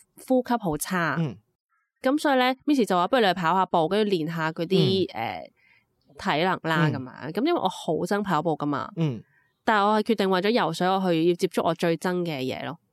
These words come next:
Speaker 2: 但係噉你又唔一定要跑步，你H I I T嗰啲唔得咩？
Speaker 1: 都得嘅，
Speaker 2: 係咯。
Speaker 1: 但係因為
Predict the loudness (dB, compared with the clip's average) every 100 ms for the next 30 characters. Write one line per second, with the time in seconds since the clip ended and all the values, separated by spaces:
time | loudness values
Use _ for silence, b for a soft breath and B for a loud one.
0 | -2 0 2 2 2 2 0 -2 -2 -2
1 | -4 -4 -4 -2 2 0 0 -4 -4 -6
2 | -2 0 2 0 0 -2 0 -2 -6 -10
3 | -10 -12 _ _ _ -2 0 0 -4 -2
4 | -2 0 0 2 2 2 2 2 2 -2